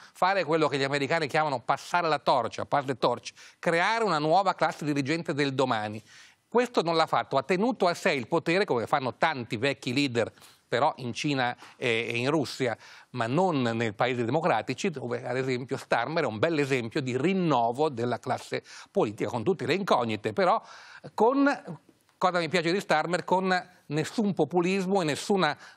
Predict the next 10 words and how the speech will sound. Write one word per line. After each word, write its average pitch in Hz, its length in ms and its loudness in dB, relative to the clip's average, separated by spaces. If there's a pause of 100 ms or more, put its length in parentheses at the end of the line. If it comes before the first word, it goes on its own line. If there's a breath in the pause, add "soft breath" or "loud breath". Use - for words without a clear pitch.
condi-, 147 460 0
con, 151 460 -6 (260)
così, 160 240 0
nessuno 156 460 0 (320 loud breath)
cedimento 180 920 2 (180 loud breath)
alla, 123 440 2
all'affetto, 135 720 0
ma 156 160 0
con 170 420 0 (880)
fare, 107 440 0